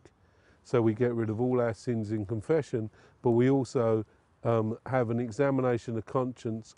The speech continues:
open to each other every night. Night prayer can take an hour sometimes. So, like, you know, it depends on <laughs> how, how the day's been. We also thank God for the blessings we've received or where we've been open to God,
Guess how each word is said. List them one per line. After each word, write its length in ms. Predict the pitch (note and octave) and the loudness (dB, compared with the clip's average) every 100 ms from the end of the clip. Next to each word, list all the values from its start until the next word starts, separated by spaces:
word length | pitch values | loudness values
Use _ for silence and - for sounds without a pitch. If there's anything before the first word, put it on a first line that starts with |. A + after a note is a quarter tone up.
| _ | _
open 560 | D3 D3+ - B2 A2 G#2+ | 0 0 2 0 0 -6
to 160 | - A#2 | -2 -2
each 200 | A2 - | -2 0
other 300 | A#2 G#2+ A2+ | 0 0 -2
every 260 | A2 G#2+ | -2 -4
night. 260 | G#2+ A2+ G#2+ - | -4 -6 -8 -10
Night 300 | D3+ E3+ F3 | 2 4 4
prayer 200 | - D3+ | 6 4
can 180 | C#3 C3+ | 4 0
take 280 | A#2+ C#3 B2 | 2 2 2
an 100 | A#2+ | 0
hour 300 | C3+ D3 A#2 | 0 0 0
sometimes. 540 | - A2 G#2 G#2+ G#2+ G2+ | -2 -6 -6 -8 -10 -14
So, 280 | - C3+ C3 | -2 4 4
like, 280 | C#3+ D3 D3 | 6 6 6
you 120 | D#3 | 6
know, 120 | D3+ | 4
it 80 | C3+ | 2
depends 460 | B2 - E3+ D3+ B2+ | 0 0 2 2 2
on 260 | C3 B2 - - - - - | 0 0 -6 -10 -10 -14 -20
<laughs> 420 | _ _ - - | _ _ -20 -8
how, 420 | - D3 C#3 C3 - - | 2 4 6 4 0 -4
how 240 | B2 C#3+ | 0 0
the 100 | B2 | 0
day's 320 | A2 C3+ B2+ | 0 2 2
been. 300 | G#2+ D3+ C3 | 0 0 2
We 100 | B2+ | 4
also 300 | F3 D#3+ C3+ | 4 4 0
thank 400 | A#2+ D3 D#3+ C#3+ | 0 -2 -2 -2
God 240 | C3+ A2 - _ _ _ _ _ | -4 -4 -6 _ _ _ _ _
for 140 | C3 | -4
the 80 | A2+ | -2
blessings 720 | G#2 C#3+ C3 B2+ A2 G#2 - | 0 -2 -2 -4 -6 -6 -4
we've 240 | A2+ G2 | -4 -4
received 580 | A2+ - A#2+ A2+ A2+ G2+ | -6 -6 -2 0 -2 -2
or 140 | A2 A2 | -2 0
where 180 | A#2+ | 0
we've 220 | A#2 A2+ - | 2 0 -2
been 180 | A#2 | -2
open 360 | B2 C3+ - A2+ | 2 0 -2 -6
to 80 | G#2+ | -8
God, 340 | G2 G#2+ G#2+ | -6 -4 -4